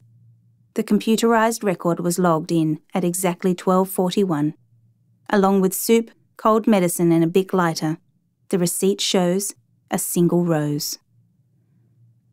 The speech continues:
In November two thousand and one, the de Villiers family filed a wrongful death suit against the County of San Diego for hiring Kristen Rossum,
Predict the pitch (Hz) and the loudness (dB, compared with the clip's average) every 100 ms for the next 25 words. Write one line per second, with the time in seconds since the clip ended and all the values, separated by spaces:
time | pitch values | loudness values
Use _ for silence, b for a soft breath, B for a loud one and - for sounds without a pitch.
0 | _ _ _ 269 240 233 226 247 277 294 | _ _ _ 4 4 6 4 4 2 2
1 | 262 254 208 202 214 214 190 170 175 - | 0 2 2 2 2 4 4 4 2 -4
2 | _ 233 226 202 226 247 233 - 190 185 | _ 2 4 6 4 4 0 0 2 2
3 | 180 175 185 180 180 180 196 202 247 214 | 0 2 2 2 2 2 2 0 -2 0
4 | 190 - - 160 170 170 170 - 180 - | 0 -2 -4 -4 -2 0 0 -2 -6 0
5 | 190 190 220 175 - 185 190 214 175 165 | 0 2 0 -2 -2 0 2 2 2 0
6 | 160 156 - 180 196 196 170 160 - 190 | -2 -2 -2 -2 0 0 0 -2 -2 -6
7 | - 202 190 170 - 151 | 0 0 2 0 -2 -2